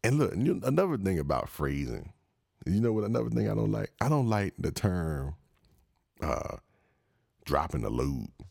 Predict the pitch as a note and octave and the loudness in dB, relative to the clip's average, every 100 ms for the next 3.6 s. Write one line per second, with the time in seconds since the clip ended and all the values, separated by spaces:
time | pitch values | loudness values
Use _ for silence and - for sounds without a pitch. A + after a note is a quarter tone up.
0 | _ _ _ _ _ - F#2 - C#4 - | _ _ _ _ _ -8 -6 -4 -6 -6
1 | E2+ D2 - G2 - _ _ _ _ _ | -6 -6 -8 -10 -14 _ _ _ _ _
2 | _ - G#2+ A2 C#3+ B2+ G#2 D2 C#2 C2 | _ -4 -2 -2 -2 0 0 2 0 -2
3 | G1+ - C#2+ D#2 C2+ D#2+ | -4 0 0 0 -2 -6